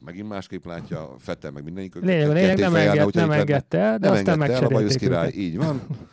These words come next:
Speaker 1: Most már megint annak fogom hívni. És aztán ment-, mentünk tovább, és akkor megint ment a,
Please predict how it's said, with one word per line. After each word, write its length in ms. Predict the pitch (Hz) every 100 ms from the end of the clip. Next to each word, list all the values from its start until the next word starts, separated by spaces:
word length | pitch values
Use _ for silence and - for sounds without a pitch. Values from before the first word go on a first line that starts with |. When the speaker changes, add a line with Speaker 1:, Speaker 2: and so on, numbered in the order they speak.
| _ _
Speaker 1:
Most 180 | 101 95
már 80 | 90
megint 240 | 80 71
annak 160 | 71 69
fogom 280 | - 71 67
hívni. 300 | 78 78 73 - 151 156 139
És 140 | 185 -
aztán 220 | 101 120
ment-, 180 | 120 104
mentünk 360 | 123 92 76 65
tovább, 420 | 139 143 139 123
és 140 | 123
akkor 160 | 156 151
megint 360 | 87 78 76 95
ment 260 | 76 69
a, 100 | 73